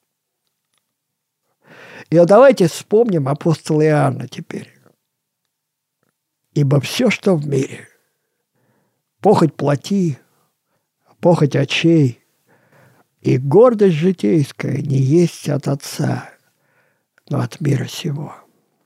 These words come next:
И мир проходит, и похоть его,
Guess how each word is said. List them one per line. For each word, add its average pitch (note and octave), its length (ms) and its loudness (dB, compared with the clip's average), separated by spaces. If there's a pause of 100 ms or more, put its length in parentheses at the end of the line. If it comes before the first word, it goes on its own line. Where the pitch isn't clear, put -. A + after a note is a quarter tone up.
(460)
И C#3+ 100 -2
мир F#3 280 2
проходит, D#3+ 840 0 (760)
и - 100 -2
похоть D3 680 -4
его, B2 400 -2